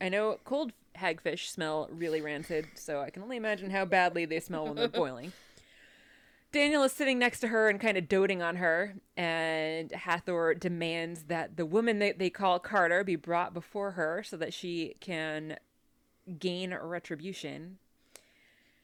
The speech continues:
Speaker 1: Daniel says that Captain Carter deserves to be punished, but that she didn't actually know what she was doing, so Hathor should show her mercy. But Hathor says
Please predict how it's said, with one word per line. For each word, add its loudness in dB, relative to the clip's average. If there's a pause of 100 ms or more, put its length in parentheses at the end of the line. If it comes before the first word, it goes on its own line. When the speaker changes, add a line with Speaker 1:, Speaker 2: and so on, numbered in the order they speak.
(420)
Speaker 1:
Daniel 0
says -2
that -4
Captain 0
Carter 4
deserves 2
to -14
be -4
punished, 4
but 4
that 2
she -4
didn't 0
actually 2
know 0
what -2
she -10
was -4
doing, 0
so -4
Hathor -4
should -12
show -6
her -8
mercy. -6
But -10
Hathor -6
says -8